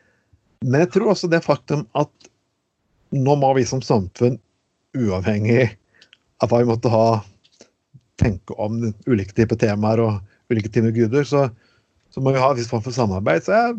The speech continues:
jeg håper at det, det er det som kan være svaret, og at vi kan slippe å måtte oppleve en ny tjueandre juli.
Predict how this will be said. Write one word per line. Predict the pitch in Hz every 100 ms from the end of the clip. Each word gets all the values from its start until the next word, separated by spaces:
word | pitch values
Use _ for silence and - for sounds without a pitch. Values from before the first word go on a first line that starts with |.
| - _ _ _ _ _ _ _ _ -
jeg | - - -
håper | 185 113 - 135 147
at | 160
det, | 151 - _ _ _ _ _ _ _ _ _ _ _ _ _ -
det | 139
er | 120
det | 110 101
som | 127 127
kan | 123
være | 127 131 127 123
svaret, | 120 101 139
og | 127 123
at | 120 120
vi | 131 127 123 110 _ _ _ _ _ _ _ -
kan | 131
slippe | - 113 - 113
å | 117
måtte | 117 117
oppleve | 104 110 113
en | 110
ny | 101
tjueandre | 117 104 104
juli. | 120